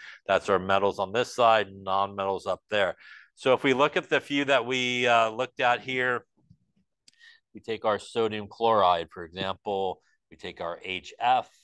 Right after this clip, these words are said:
and we had, say, we'll do our F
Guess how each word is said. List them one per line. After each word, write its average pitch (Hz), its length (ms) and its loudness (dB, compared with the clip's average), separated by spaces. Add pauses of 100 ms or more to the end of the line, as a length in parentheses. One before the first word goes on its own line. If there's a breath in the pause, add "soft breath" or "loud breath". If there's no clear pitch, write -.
(1400 soft breath)
and 87 300 -18
we 87 160 -16
had, 87 400 -10
say, 85 280 -12
we'll 85 160 -12
do 85 220 -16
our 80 180 -8
F 82 160 -10